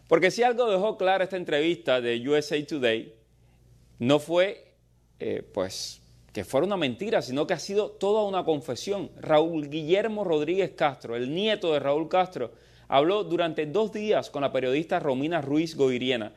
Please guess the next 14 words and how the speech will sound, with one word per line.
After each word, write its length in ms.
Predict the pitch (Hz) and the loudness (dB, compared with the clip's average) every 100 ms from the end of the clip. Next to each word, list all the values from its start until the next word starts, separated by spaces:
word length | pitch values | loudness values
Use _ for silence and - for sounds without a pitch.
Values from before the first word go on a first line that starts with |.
| _ - - | _ -20 -6
y 120 | 180 | 0
se 120 | 202 | 2
presentó 460 | 180 165 165 160 226 | 2 -2 -4 -2 0
como 240 | 220 214 | 0 0
lo 120 | 196 | 0
que 360 | 190 185 214 220 | 0 0 2 0
es 280 | - - - | -4 -14 -10
el 160 | - 156 | 0 2
heredero 540 | 156 151 147 170 196 | 4 2 0 0 0
del 240 | 160 147 139 | 2 0 0
poder 380 | 147 143 147 170 | -2 0 0 -2
familiar, 800 | 175 170 160 165 175 - - _ _ _ _ _ _ 135 | -4 -2 -2 2 2 0 -10 _ _ _ _ _ _ 2
el 180 | 143 | 4
hombre 480 | 175 208 135 135 160 | 4 0 -2 -2 -2